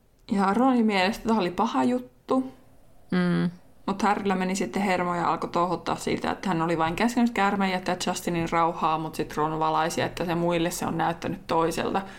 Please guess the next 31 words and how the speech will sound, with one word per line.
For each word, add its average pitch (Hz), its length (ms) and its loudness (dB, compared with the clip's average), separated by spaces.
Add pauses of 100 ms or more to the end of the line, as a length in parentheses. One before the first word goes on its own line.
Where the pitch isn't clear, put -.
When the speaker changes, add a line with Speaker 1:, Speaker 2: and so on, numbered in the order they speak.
(200)
Speaker 1:
Mut 220 100 -4
sitä 277 180 2
mä 320 60 0
oon 302 80 2
miettinyt, 269 320 2
että 240 100 0
jos 233 120 0
se 226 160 0 (420)
käärme 247 380 2
on 202 120 -2
vaan 196 180 0
niinku 196 340 -4 (680)
mennyt 202 300 0
kasaan, 180 640 0 (420)
niin 226 80 4
miten 240 200 2
se 277 80 2
näyttää 269 400 4
Speaker 2:
Mm. 233 60 4
Speaker 1:
toisilta 196 460 0
sit 170 220 -4
siitä, 165 320 2
että - 220 -4
se 156 140 -2
muka 160 220 -2
hyökkäisi? 165 580 -2
Vai 160 100 0
onko 190 120 -2
se 180 80 -2
mennyt 180 240 0
semmoseen 180 560 0